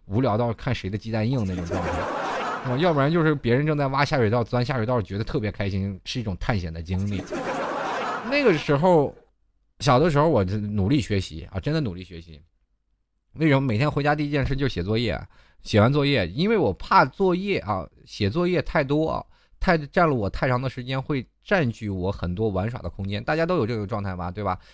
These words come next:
然后我们是，啊，经常会发现我们在上课的时候，老师说：“哎，我再讲两句啊。”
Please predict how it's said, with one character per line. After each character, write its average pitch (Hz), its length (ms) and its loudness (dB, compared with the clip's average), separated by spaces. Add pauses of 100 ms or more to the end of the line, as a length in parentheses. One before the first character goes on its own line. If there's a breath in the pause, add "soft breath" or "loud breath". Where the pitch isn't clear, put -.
(120)
然 107 100 0
后 107 80 4
我 101 60 2
们 95 120 0
是， 101 120 -12 (260)
啊， 107 160 -10
经 151 260 -4
常 113 180 2
会 120 220 -2
发 127 260 -2
现 127 120 0
我 101 80 0
们 90 80 -4
在 113 100 2
上 120 220 -2
课 123 100 -4
的 107 120 -4
时 90 120 -8
候， 101 140 -4
老 90 120 -2
师 90 100 -8
说 101 140 -2
：“哎， 151 80 2
我 170 100 2
再 214 120 4
讲 165 200 0
两 175 180 0
句 165 120 0
啊。” 180 280 6